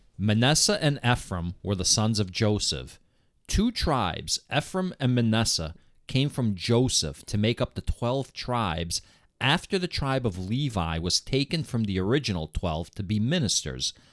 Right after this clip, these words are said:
That is why Manasseh was called as half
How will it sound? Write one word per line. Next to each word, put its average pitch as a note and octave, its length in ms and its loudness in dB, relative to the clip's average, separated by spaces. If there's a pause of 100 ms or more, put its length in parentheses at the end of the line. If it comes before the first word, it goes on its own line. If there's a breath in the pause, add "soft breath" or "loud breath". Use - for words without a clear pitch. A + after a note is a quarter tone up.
(200 soft breath)
That G#2 320 0
is D3 140 2
why B2 240 2
Manasseh F#2+ 800 0 (360)
was G2 180 2
called A2 380 2
as G2+ 160 -2
half - 460 -6